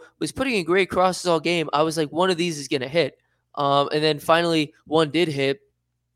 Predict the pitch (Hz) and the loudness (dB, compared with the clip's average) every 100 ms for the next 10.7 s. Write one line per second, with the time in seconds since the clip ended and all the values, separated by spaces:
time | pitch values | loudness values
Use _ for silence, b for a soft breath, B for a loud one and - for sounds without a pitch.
0 | - - 165 143 156 151 135 139 160 147 | -20 -6 -2 -2 -2 -2 0 0 0 -4
1 | b b b b - 143 139 139 139 - | b b b b 0 4 6 4 2 -2
2 | 156 147 B B B 170 185 190 208 202 | 0 0 B B B -2 -2 0 2 2
3 | 190 185 180 - 180 180 180 160 160 165 | 0 -8 -14 -6 -6 0 -2 0 0 0
4 | 156 156 156 - 147 143 - 147 143 143 | -2 -4 -4 -6 -6 -8 -4 0 2 0
5 | - b _ 143 135 151 175 180 165 151 | -6 b _ -6 2 4 6 2 -2 -4
6 | 170 156 160 170 175 175 - 185 190 185 | -4 -4 -8 -10 -8 -8 -6 -4 -4 -4
7 | 185 180 196 214 - 170 156 147 - 165 | -2 -2 -2 -8 -4 2 2 0 -4 -2
8 | 165 160 156 156 180 175 151 147 170 170 | -2 0 0 0 0 -2 -4 -2 -2 -4
9 | 143 156 185 208 - 190 175 147 151 151 | -10 -10 -8 -8 -8 -6 -4 -2 -2 -4
10 | 143 139 143 127 - 143 165 | -10 -8 -8 -10 -6 -6 -8